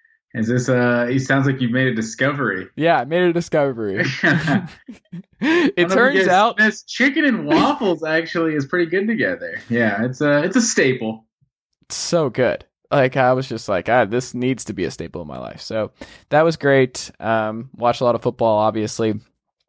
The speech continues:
Speaker 2: Watched the playoff, um, and just what happened on Friday we'll get to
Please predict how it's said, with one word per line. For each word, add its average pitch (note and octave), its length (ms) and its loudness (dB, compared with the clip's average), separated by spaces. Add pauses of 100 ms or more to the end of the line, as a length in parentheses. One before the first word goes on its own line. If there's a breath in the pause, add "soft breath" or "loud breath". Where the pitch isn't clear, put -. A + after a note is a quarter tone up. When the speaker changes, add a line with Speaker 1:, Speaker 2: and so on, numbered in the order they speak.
(220)
Speaker 2:
Watched C3 220 2
the A#2 80 -8
playoff, A2 600 2 (140)
um, F#2+ 640 -4 (320)
and G2+ 380 -2
just - 320 -8 (140)
what G#2+ 220 0
happened G2+ 260 -2
on F#2+ 100 -8
Friday G2+ 240 0
we'll F#2+ 140 -6
get - 260 -6
to - 120 -8